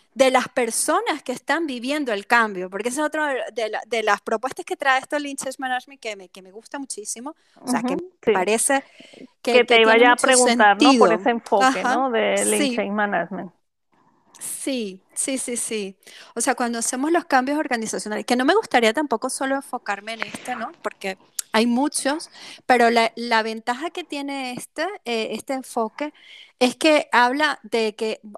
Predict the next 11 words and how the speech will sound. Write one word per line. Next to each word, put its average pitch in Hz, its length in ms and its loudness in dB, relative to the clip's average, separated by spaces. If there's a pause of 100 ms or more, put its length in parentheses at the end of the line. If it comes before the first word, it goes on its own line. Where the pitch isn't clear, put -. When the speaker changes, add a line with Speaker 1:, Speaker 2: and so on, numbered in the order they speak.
Speaker 1:
hay 240 180 2
principios 294 500 -4
básicos. 190 680 -10
Primero, 220 540 -2 (540)
eh, 214 680 0 (420)
eh, 185 200 -2 (100)
las 269 260 2
personas 294 520 2
son 285 180 0
el 277 140 2
centro. 190 640 -4